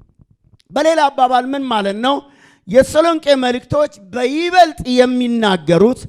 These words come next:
ስለ ትምህርተ ፍጻሜ ወይም ስለ ኢየሱስ ክርስቶስ ዳግም ምጽአት ነው። ይህን ደግሞ ማረጋገጫ የሚሆነው በዚሁ በመጽሐፉ ላይ የምናየው አለ።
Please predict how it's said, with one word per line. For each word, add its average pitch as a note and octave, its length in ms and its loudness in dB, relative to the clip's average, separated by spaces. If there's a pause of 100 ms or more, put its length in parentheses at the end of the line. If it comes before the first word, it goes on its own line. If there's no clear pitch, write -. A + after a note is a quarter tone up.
(300)
ስለ C4 280 -2
ትምህርተ C4 440 -2 (100)
ፍጻሜ E3+ 520 -4 (560)
ወይም B3+ 280 2
ስለ B3+ 220 -2
ኢየሱስ B3+ 380 0
ክርስቶስ B3 520 -6
ዳግም G3+ 420 0 (520)
ምጽአት G#3 540 -2
ነው። D3+ 140 -18 (760)
ይህን F#4 200 -8
ደግሞ E4+ 220 -12 (380)
ማረጋገጫ C4+ 720 -8
የሚሆነው B3+ 460 -10 (120)
በዚሁ C#4+ 300 -8
በመጽሐፉ C4 500 -4
ላይ A#3+ 120 2
የምናየው A3+ 480 -2
አለ። E3 180 -2